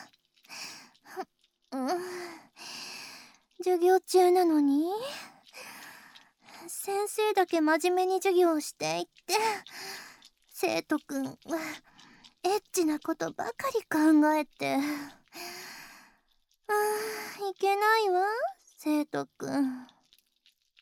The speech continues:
うん。ねえ、生徒くん？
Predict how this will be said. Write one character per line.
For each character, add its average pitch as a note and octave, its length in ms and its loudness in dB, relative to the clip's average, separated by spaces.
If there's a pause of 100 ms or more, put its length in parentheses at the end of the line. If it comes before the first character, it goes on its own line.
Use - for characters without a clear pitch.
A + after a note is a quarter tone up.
(1500)
う F4 40 2
ん。 F4 120 0 (2000)
ね D#4 100 6 (180)
え、 - 80 -16 (800)
生 - 320 -6
徒 D#4 120 -8 (120)
く E4 80 -4
ん？ F#4 40 -2